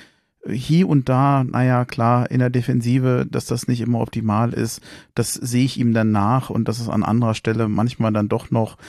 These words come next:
so ein bisschen mit dem Kopf durch die Wand ist. Aber, ähm, ich sag mal, er wird vielleicht auch wie andere Spieler ja vor ihm mit den,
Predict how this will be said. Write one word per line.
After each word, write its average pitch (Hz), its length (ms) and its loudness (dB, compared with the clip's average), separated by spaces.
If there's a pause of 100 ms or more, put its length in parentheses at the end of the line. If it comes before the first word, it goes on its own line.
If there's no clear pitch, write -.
(180)
so - 120 -6
ein 151 100 0
bisschen 127 360 0
mit 123 160 -2
dem 120 220 -2
Kopf - 340 -6
durch 131 240 0
die 117 180 -4
Wand 127 240 0
ist. 123 340 -4 (280)
Aber, 113 500 -2
ähm, 92 300 -4
ich - 200 -8
sag - 220 -8
mal, 110 400 -2 (320)
er 107 240 -4
wird 120 300 -4 (420)
vielleicht 120 640 -2
auch 127 240 -2
wie 131 180 -4
andere 135 360 0
Spieler 135 420 -2
ja 120 180 2
vor 127 260 0
ihm 127 480 2
mit - 220 -4
den, 117 400 2